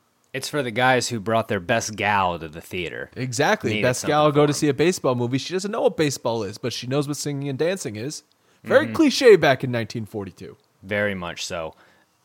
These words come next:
Speaker 1: The biggest thing for me that didn't work, we kinda touched on it. Those were the oldest college students ever on camera. Like, that's the joke of the nineties. You know, like, old high school
Speaker 2: Yeah.
Speaker 1: students, y-, like, you know, movies like American Pie or anything with Freddie Prinze Junior.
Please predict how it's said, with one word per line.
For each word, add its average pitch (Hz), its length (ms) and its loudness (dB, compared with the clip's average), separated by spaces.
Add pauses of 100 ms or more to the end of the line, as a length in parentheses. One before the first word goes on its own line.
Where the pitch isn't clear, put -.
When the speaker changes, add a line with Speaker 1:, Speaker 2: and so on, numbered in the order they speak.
(200)
Speaker 1:
The 123 140 -2
biggest 156 380 2
thing 143 180 0
for 120 140 -6
me 110 180 0
that 95 160 -6
didn't 92 260 -6
work, 92 300 -6
we 101 80 -8
kinda 143 260 0
touched - 300 -6
on 87 160 -6
it. 82 160 -12
Those 123 220 0
were 139 80 -4
the 127 200 -2
oldest 110 420 -8
college 101 360 -4
students 90 300 -10
ever 90 240 -8
on 85 120 -10
camera. 82 360 -10
Like, 95 160 -8
that's 131 300 -2
the 135 120 -2
joke 110 440 -2
of 107 120 -4
the 101 120 -6
nineties. 104 720 -4 (420)
You 127 100 0
know, 123 80 2
like, 120 220 2
old 113 240 -2
high 104 200 -4
school 113 220 -2
Speaker 2:
Yeah. 104 60 -4
Speaker 1:
students, 113 720 -8 (100)
y-, 67 160 -18
like, 92 240 -8 (140)
you 104 120 -12
know, 92 140 -8
movies 104 320 -6
like 107 120 -6
American 98 420 -4
Pie 92 600 -2
or 87 240 -4
anything 101 440 -8
with 92 120 -10
Freddie 98 240 -6
Prinze 95 280 -12
Junior. 104 420 -6